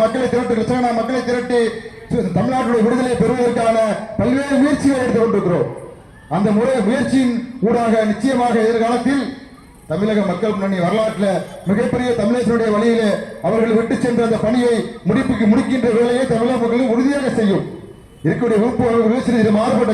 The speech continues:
கருத்து இருந்தாலும் கூட அதையெல்லாம் நாங்கள் பேசி தீர்த்து கொண்டு அடுத்தடுத்த கட்டங்களுக்கு செல்வோம். அப்படி செல்லுகின்ற பொழுது மிகப்பெரிய மாறுதலை உருவாக்குவோம். ஒரு நம்பிக்கைக்குரிய இயக்கமாக இந்த தமிழக மக்கள் முன்னணி மாறும் எதிர்காலத்தில். அந்த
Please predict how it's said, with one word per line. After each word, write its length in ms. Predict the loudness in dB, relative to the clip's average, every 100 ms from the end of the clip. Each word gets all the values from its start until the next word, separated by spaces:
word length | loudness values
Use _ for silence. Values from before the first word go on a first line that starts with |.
| 0
கருத்து 200 | 0 0
இருந்தாலும் 340 | 2 0 0
கூட 120 | 0 0 0 -4 -12 -8 -2
அதையெல்லாம் 440 | 0 2 2 0 0
நாங்கள் 280 | 0 0 -2 -4 -10 -2
பேசி 400 | 0 2 4 4 4 0 -2
தீர்த்து 300 | 0 0 0 0
கொண்டு 240 | 0 2 0 0 -6 -4
அடுத்தடுத்த 380 | -2 0 0 0 -2
கட்டங்களுக்கு 500 | 0 0 0 0 0 0 -6 -6 -2
செல்வோம். 420 | 2 2 2 0 -4 -14 -8 -6
அப்படி 180 | -2 0
செல்லுகின்ற 320 | 0 0 0
பொழுது 200 | 0 0 2
மிகப்பெரிய 380 | 2 2 2 2 2
மாறுதலை 320 | 0 0 0 2
உருவாக்குவோம். 580 | 2 2 0 0 -2 -2 -6 -6
ஒரு 80 | -2 0
நம்பிக்கைக்குரிய 580 | 0 0 0 0 2 2 0 -4 -14 -4
இயக்கமாக 460 | -2 0 0 0 0 0 -2 -6 -8 -4
இந்த 120 | -2 0 -2 -2
தமிழக 280 | -2 0 0
மக்கள் 240 | 0 -2 -2
முன்னணி 240 | -2 -2 0
மாறும் 320 | 0 0 0
எதிர்காலத்தில். 540 | 2 2 0 0 0 -2 -4 -14 -18 -10 -4
அந்த 120 | 0